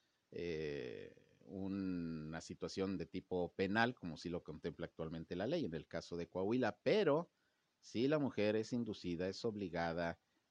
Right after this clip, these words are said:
eh, a, a, a abortar por alguna razón, como dice el fiscal, bueno, sí hay una penalidad para quienes incurran precisamente en esa acción de promover la interrupción del embarazo. Total que todavía es un tema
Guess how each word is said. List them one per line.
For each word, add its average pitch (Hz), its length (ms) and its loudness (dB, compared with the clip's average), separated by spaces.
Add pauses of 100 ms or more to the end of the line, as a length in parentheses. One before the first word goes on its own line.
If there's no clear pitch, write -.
eh, 73 1200 -4 (140)
a, 82 280 0
a, 82 240 -2
a 85 200 -4
abortar 82 500 0
por 80 140 -2
alguna 80 280 -4
razón, 104 320 -2
como 85 200 -4
dice 80 200 -8
el 92 60 -8
fiscal, 113 420 -2
bueno, 107 380 -2 (240)
sí 82 280 -6
hay 131 180 2
una 143 180 -2
penalidad 85 560 -2
para 98 260 2
quienes 78 540 -12
incurran 143 560 0
precisamente 92 840 -6 (280)
en 80 160 -6
esa 90 300 0
acción 104 640 0 (240)
de 80 260 -2
promover 85 600 -2 (720)
la 92 140 -2
interrupción 82 500 -6
del 82 160 -4
embarazo. 95 560 2 (180)
Total 151 320 2
que 139 200 4
todavía 123 360 2
es 120 100 0
un 113 120 -2
tema 104 440 0